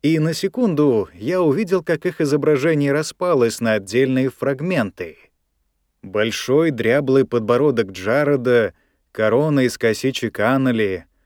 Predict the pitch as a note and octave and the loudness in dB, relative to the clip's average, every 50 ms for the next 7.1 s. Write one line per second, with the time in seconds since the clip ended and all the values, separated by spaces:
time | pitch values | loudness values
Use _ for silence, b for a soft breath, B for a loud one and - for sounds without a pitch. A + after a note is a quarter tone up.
0 | _ _ - G#2 F#2+ G#2+ B2 C#3 C#3+ - - - A#2 A2+ A2 B2+ B2+ A2+ - - | _ _ -14 -8 -4 0 0 0 0 -2 -4 -4 -2 -2 0 0 -2 -2 -2 -4
1 | G#2+ A#2 A2+ - - C3 C3 C3 A#2+ - - B2 A2+ G2 G#2 G#2 A#2 B2 B2+ A#2 | -4 -4 -4 -2 -2 0 0 0 0 -2 -2 -4 -4 -4 -4 -2 0 0 2 2
2 | A2+ A2+ G2 G#2+ G2+ B2 C3+ B2 A#2 A2 F2+ - - - _ _ _ _ _ _ | 0 -2 -4 -2 -2 -2 -2 -2 -2 -6 -6 -6 -12 -20 _ _ _ _ _ _
3 | _ _ _ _ _ _ _ _ - C3+ B2+ G#2 A#2 D3 E3 E3+ F#3 G3 A3 G#3+ | _ _ _ _ _ _ _ _ -10 -8 -6 -2 -2 -2 -2 0 0 0 0 0
4 | D#3 - - E3+ F#3+ G#3 G#3 E3 - D3+ D3 - F#3 F3 D#3 C#3+ C#3+ C#3+ C3 B2 | -2 -4 -6 -4 -2 -2 -2 -2 -2 -4 -4 -2 -4 -2 0 0 0 0 2 0
5 | C3 C3 D#3 F#3 G3+ G3 C#3 G2 - G#2 F#2+ F#2 F#2 F2+ F2+ F#2 G2+ A#2+ D3 B2 | 0 0 0 0 0 0 0 0 -2 -4 -4 -4 -4 -6 -6 -6 -6 -6 -6 -2
6 | - C#3 C3 - D3+ D#3 C3+ - - - C3+ C3+ C3+ G3 G3 D#3+ - - A#2+ G#2+ | -2 -2 -2 0 0 0 0 -2 -4 -4 -4 -2 0 0 0 0 0 -2 -2 -2
7 | b | b